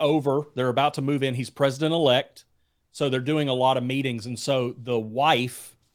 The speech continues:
the first lady-elect, goes in to have a meeting with C J Craig, who's the s-, uh, the, um, uh, chief of staff,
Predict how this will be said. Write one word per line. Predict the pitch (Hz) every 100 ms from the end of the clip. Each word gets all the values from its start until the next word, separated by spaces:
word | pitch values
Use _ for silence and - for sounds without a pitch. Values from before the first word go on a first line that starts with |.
| _ 127
the | 123 113 - -
first | 165 160 160
lady-elect, | 147 139 123 123 120 131
goes | 127 117
in | 131 123 117 110 _ -
to | 127
have | 117 127 117 107 -
a | 120
meeting | 135 139 113 110 _ _ _ -
with | 117
C | 143
J | 139 135
Craig, | - 123 120
who's | 120 104
the |
s-, | 101 - -
uh, | 110 104
the, | 110 113 107 98 -
um, | 113 104 95 95 _ _ - _ _ _ _ -
uh, | 107
chief | - 175 165
of | 175
staff, | - 120 107 -